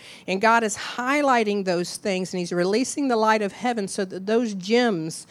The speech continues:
begin to reflect the glory of the Lord.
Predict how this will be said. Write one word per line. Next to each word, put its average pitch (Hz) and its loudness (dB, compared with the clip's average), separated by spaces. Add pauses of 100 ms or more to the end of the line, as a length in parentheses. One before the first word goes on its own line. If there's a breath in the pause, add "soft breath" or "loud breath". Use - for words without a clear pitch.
(300 loud breath)
begin 226 2
to - -6
reflect 226 -2
the 180 -6
glory 208 6
of 190 -4
the 185 -2
Lord. 180 0